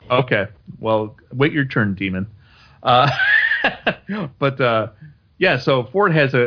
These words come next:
a conversation with Akecheta after he's discovered the, the maze on the scalps of the hosts. And, uh,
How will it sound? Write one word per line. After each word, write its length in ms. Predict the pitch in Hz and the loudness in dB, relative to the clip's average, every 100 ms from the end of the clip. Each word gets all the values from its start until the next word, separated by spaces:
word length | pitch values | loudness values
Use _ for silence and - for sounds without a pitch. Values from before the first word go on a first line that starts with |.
| 120 | 0
a 60 | |
conversation 580 | 117 147 131 123 135 131 | 0 0 0 0 -2 -2
with 140 | 120 113 | -2 -4
Akecheta 460 | 107 170 - - 120 | -6 -10 -8 -2 0
after 320 | 110 117 117 | 2 0 -2
he's 220 | 110 147 135 | -4 -4 -6
discovered 540 | 113 - 123 117 113 | -8 0 2 2 0
the, 240 | 117 104 104 | -2 -2 -4
the 140 | 104 | -2
maze 380 | 110 120 143 123 | 0 4 4 4
on 160 | 113 104 | 0 -2
the 60 | |
scalps 480 | 101 - 160 131 - | -6 0 2 2 0
of 160 | 117 98 | -2 0
the 80 | |
hosts. 640 | 98 175 131 113 - - - _ _ _ _ _ _ _ - | 0 2 0 -4 -12 -20 -20 _ _ _ _ _ _ _ -4
And, 600 | 110 110 110 107 98 95 - | 0 2 2 0 -4 -10 -18
uh, 400 | - - - - | -20 -20 -18 -18